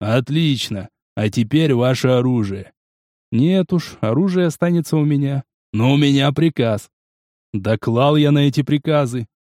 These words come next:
Можешь связаться с начальством и уточнить на этот счёт". Боец выругался и снова взялся за рацию. Видимо, ответ командира наёмников не слишком понравился моему собеседнику.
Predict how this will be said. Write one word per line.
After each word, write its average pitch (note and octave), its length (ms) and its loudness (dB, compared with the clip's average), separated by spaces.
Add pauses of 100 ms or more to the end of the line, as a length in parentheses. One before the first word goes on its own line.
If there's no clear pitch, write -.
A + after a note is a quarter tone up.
(120)
Можешь D#3+ 400 2
связаться C#3 420 0
с - 60 -8
начальством B2+ 540 -2
и A#2 40 2
уточнить C3+ 520 0
на A#2 100 0
этот G#2+ 200 -2
счёт". A2+ 360 -4 (360)
Боец C#3+ 400 0
выругался F3+ 500 -2
и D3+ 80 2
снова F#3+ 320 2
взялся A#2+ 380 0
за A2 140 0
рацию. A2+ 460 -4 (380)
Видимо, E3+ 440 2
ответ F3 300 -2
командира D#3+ 460 2
наёмников E3+ 640 0
не F3 100 2
слишком D3+ 400 -2
понравился A#2+ 520 0
моему A2+ 300 2
собеседнику. A2 800 -4